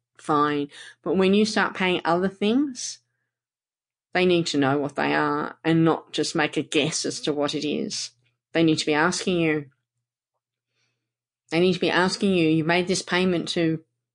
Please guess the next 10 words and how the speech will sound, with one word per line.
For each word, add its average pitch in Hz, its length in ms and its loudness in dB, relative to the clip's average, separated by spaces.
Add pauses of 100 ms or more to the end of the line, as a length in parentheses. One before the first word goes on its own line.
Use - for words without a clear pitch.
(400)
X 185 200 -4
Y 175 160 2
Z 170 220 2
company. 175 720 0
What's 175 220 -2
it - 100 -6
for?" 175 440 -2 (1900)
And 214 160 4
you'll 339 140 4
know. 214 400 2